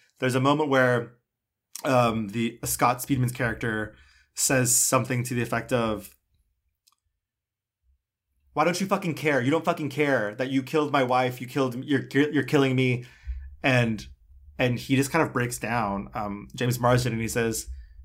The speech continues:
"Man, are you fucking kidding me? I wish I didn't care about this. Everyone tells us we have to be so careful. Everyone says, you know, that we're gonna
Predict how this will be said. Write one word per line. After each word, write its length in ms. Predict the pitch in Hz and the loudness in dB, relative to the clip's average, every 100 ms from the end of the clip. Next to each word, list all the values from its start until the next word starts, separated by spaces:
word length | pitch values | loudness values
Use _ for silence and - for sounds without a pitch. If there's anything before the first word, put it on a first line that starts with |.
| - - | -10 0
"Man, 180 | 131 | 2
are 60 | 131 | 4
you 120 | 135 | 0
fucking 300 | 135 151 170 | -2 -4 -6
kidding 280 | - 110 120 | -4 -4 -2
me? 300 | 127 127 131 - - - - - | -2 -4 -8 -18 -20 -20 -12 -2
I 180 | 139 | 2
wish 440 | 131 113 139 131 - | 2 2 0 2 0
I 100 | 127 | -2
didn't 280 | - 117 107 | -2 -6 -6
care 180 | 117 | -4
about 300 | 107 110 104 | -2 -2 -4
this. 420 | 120 120 123 - - - - - - - - - | -6 -4 -4 -6 -8 -14 -16 -14 -16 -16 -10 0
Everyone 520 | 180 165 170 156 139 | 2 2 2 2 0
tells 340 | 127 151 139 | 0 0 0
us 100 | 131 | 0
we 80 | 139 | -2
have 100 | 131 | -2
to 60 | 123 | -2
be 80 | 123 | -2
so 240 | 135 127 | 0 -2
careful. 720 | 127 123 120 113 110 110 - _ - - | -2 -4 -4 -6 -6 -8 -14 _ -12 -2
Everyone 460 | 160 165 170 165 | 0 2 2 2
says, 460 | 143 - 151 143 120 | 2 2 2 2 0
you 60 | 131 | 2
know, 140 | 127 | 2
that 140 | 123 | 2
we're 120 | 120 117 | 0 -2
gonna 200 | 127 | -4